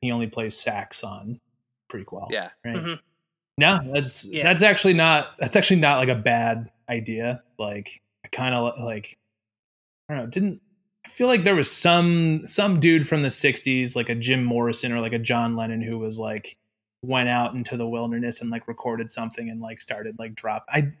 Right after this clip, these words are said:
Speaker 1: I, I can't remember who that is. Maybe I'm making it up for, like, my own headcanon, but that is a great, that's a great idea, actually.
Speaker 2: That would be, that would be hilarious. Plus, like, I, I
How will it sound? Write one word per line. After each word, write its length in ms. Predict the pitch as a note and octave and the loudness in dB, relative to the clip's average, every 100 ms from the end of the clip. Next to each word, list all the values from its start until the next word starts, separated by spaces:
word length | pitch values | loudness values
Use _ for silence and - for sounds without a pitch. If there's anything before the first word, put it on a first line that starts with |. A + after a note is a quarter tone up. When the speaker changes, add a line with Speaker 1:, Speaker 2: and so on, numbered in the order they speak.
| - | -14
Speaker 1:
I, 60 | - - - | -16 -12 -10
I 40 | |
can't 260 | C3 C#3 B2 | -4 -2 -2
remember 360 | A#2+ A#2 A2+ - | -2 -4 -4 -8
who 80 | A#2+ | -8
that 160 | A2+ | -6
is. 160 | A2 A2+ | -6 -2
Maybe 240 | A3 A3 | 0 2
I'm 100 | G#3 | 4
making 300 | G3 F#3+ F#3 | 2 2 2
it 60 | F#3+ | 2
up 160 | F3+ - - | 0 -4 -8
for, 100 | A#2 | -6
like, 160 | A2+ | -6
my 120 | A#2+ A#2+ | -4 -4
own 140 | A2+ | -4
headcanon, 520 | A#2 A#2 B2 A2+ A2 | -6 -6 -6 -6 -8
but 100 | A2 A2+ | -6 0
that 140 | C3 | 2
is 160 | B2+ A#2+ | 2 -2
a 60 | |
great, 380 | A2+ A#2 A2+ A2+ _ _ _ _ _ _ - | -4 -2 -2 -4 _ _ _ _ _ _ -12
that's 120 | A#2 | -8
a 60 | B2+ | -6
great 300 | B2+ B2 A2+ | 0 0 -2
idea, 480 | A2+ A2+ A#2 A2 G#2+ _ - | -6 -10 -10 -10 -12 _ -20
actually. 480 | A2+ A2 A2 A2 A2 _ _ _ _ _ _ _ - | -16 -16 -14 -18 -20 _ _ _ _ _ _ _ -2
Speaker 2:
That 100 | B2 | 0
would 120 | A#2 | 0
be, 140 | B2+ B2 | -2 -4
that 320 | A#2+ C#3 C3+ | 2 2 4
would 160 | C#3+ A#2+ | 2 2
be 80 | A2 | 0
hilarious. 560 | G#2+ A2 A2 F#2+ G2 | 0 0 2 0 -2
Plus, 360 | - E3+ E3+ - | 0 2 2 0
like, 220 | C3+ - - | -4 -6 -8
I, 180 | D3 - - | -8 -6 -8
I 220 | C3 | -4